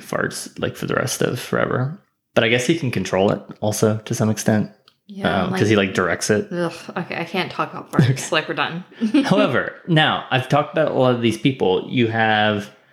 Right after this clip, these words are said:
Speaker 1: Ben Stiller, uh, William H. Macy, uh, Jeffrey Rush. You have, uh, like, all sorts of people. Uh, like, a, a lot of people in this movie are pretty well known.
Speaker 2: Mm-hmm.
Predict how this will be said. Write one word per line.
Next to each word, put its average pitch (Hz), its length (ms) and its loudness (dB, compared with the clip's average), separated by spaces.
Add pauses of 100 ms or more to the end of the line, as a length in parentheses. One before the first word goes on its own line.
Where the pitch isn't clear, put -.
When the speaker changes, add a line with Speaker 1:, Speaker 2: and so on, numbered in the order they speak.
(240)
Speaker 1:
Ben 123 220 2
Stiller, 101 680 2 (260)
uh, 90 320 0
William 120 220 2
H. 104 180 0
Macy, 95 680 0 (200)
uh, 113 140 2
Jeffrey 95 320 -2
Rush. 110 580 0 (140)
You 117 280 0
have, 110 100 0
uh, 107 120 0
like, 123 200 2
all 143 120 2
sorts 113 220 -2
of 90 80 -12
people. 101 300 0
Uh, 123 100 4
like, 123 240 2
a, 175 140 -2
a 143 80 4
lot 147 180 4
of 151 80 -6
people 113 220 -2
in 104 60 -2
this 95 140 -6
movie 92 320 0
are 90 200 0
pretty 101 180 -2
well 87 180 -2
known. 87 300 -10 (300)
Speaker 2:
Mm-hmm. 175 300 -12